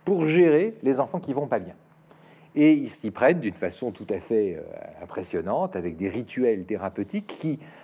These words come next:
en miroir et en négatif de nous, nous permettent de réfléchir à ce qui s'est passé lorsque nous avons commencé à nous intéresser aux maladies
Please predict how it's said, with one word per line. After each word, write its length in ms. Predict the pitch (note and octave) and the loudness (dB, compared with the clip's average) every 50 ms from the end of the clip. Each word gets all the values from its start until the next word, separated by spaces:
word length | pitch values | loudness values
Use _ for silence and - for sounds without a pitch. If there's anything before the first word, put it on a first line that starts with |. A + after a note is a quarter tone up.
| - - _ | -20 -14 _
en 180 | - C#3 C#3+ D3 | 0 2 2 2
miroir 800 | D3+ E3+ F3 D#3 - E3 F#3 G#3 F#3+ E3 C#3 A#2 G#2+ G2 - - | 4 4 2 2 4 4 4 6 6 6 4 2 0 -2 -6 -4
et 100 | - B2 | 0 0
en 120 | A#2+ A#2+ B2 | 2 2 2
négatif 960 | C#3 E3+ G3+ F3+ E3 F3 D#3+ D#3+ - - - E3 D3 - - - - - - _ - | 2 2 2 6 6 6 6 6 2 -10 -12 -10 -10 -10 -10 -10 -12 -14 -18 _ -12
de 200 | G#2+ F#2+ G#2 G#2 | -4 0 0 0
nous, 240 | A#2 E3 A#3 C4 C4 - - - - - - - _ _ | 0 0 -2 -4 -6 -10 -20 -20 -20 -20 -20 -20 _ _
nous 120 | B2+ B2 A#2+ | -4 -2 2
permettent 360 | - D#3 D3+ F#3+ A#3 A3+ D#3+ | 2 2 4 4 0 0 2
de 100 | C#3 C#3+ | 4 4
réfléchir 720 | C3 B2 F#3 F#3+ F#3 - E3 D3+ - - - A#3+ G3+ D3 | 4 4 2 0 2 2 0 0 0 0 -2 -2 0 0
à 80 | D3 C3 | -2 -2
ce 320 | - - - A#3 B3+ B3 | -4 -2 0 2 2 2
qui 220 | - - - F#3 F3 | 2 -2 -4 -4 -4
s'est 260 | - - - F#3 F3 | -2 2 2 2 4
passé 480 | F3+ D#3+ D3 D3 - - E3+ G#3 B3+ - _ - - - - - - - - - _ | 4 2 0 0 -4 -6 -6 -6 -6 -10 _ -20 -20 -20 -20 -20 -20 -20 -20 -4 _
lorsque 400 | C3 E3 F#3+ F#3 - - - F#3+ | 4 4 4 2 0 -2 -2 0
nous 320 | G3+ A#3 A3 F#3+ D3 C#3+ | 0 2 0 0 0 -2
avons 220 | C3+ B2 C#3+ C#3+ | -2 -2 -4 -8
commencé 640 | A#2 - D#3+ D3+ C#3 C3 A#2+ - - C3 D3 F3+ - - | -2 0 0 0 0 -4 -6 -6 -6 -6 -6 -6 -8 -8
à 140 | - C#3+ D3 | -4 -2 -2
nous 240 | D3 D3+ C#3+ C3 C3 | -2 -2 -2 -2 -2
intéresser 600 | B2 A2+ - G2 F#2 F#2+ G2 - - A2+ A#2+ - - - _ _ _ _ | -2 -2 -4 -6 -6 -6 -8 -8 -6 -6 -6 -6 -8 -18 _ _ _ _
aux 100 | E3 D3+ | 0 2
maladies 460 | C#3+ C3 A#2+ A2+ G2+ F2 F2 G2+ | 2 0 -2 -2 -4 -4 -8 -14